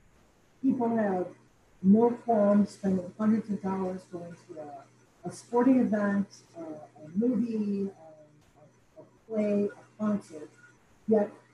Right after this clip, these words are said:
they have a hard time spending the money that needs to be spent for childcare. And part of that is their problem, and part of it is the childcare industry as a whole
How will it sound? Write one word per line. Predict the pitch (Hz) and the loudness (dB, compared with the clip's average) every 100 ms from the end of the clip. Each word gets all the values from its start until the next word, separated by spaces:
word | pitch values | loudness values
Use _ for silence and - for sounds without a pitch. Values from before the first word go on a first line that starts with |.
| _ | _
they | 247 | 0
have | 262 254 | 2 2
a | 247 | -2
hard | 254 254 - | -2 -2 -2
time | 254 247 | 0 0
spending | - - 247 269 214 180 185 | 0 -4 2 2 2 -2 -2
the | |
money | 190 196 196 | 0 0 -2
that | 185 - | -4 -8
needs | 185 196 - | -4 -4 -4
to | - 190 | -16 -20
be | |
spent | - - 196 196 | -20 -8 -6 -6
for | - | -8
childcare. | 185 - - - _ _ _ _ _ _ - - - | -14 -14 -18 -18 _ _ _ _ _ _ -20 -20 -6
And | 202 190 - _ _ _ - | -2 -2 -4 _ _ _ -4
part | 233 | 0
of | 262 | 0
that | 240 220 | 0 2
is | 214 - - | 0 -2 -4
their | 208 254 | 0 0
problem, | - 170 - - - 190 185 | -2 -12 -16 -20 -20 -18 -10
and | 180 - | -10 -8
part | 196 196 | -4 -2
of | 190 | -2
it | 180 | -6
is | 160 160 - _ _ _ _ _ _ | -10 -20 -20 _ _ _ _ _ _
the | 185 | -10
childcare | - 226 226 - 208 185 | -4 -2 -2 -2 -6 -6
industry | 180 - 185 175 | -8 -12 -6 -6
as | - | -6
a | 175 - - | -14 -18 -6
whole | 277 240 - 190 | -2 0 -2 -10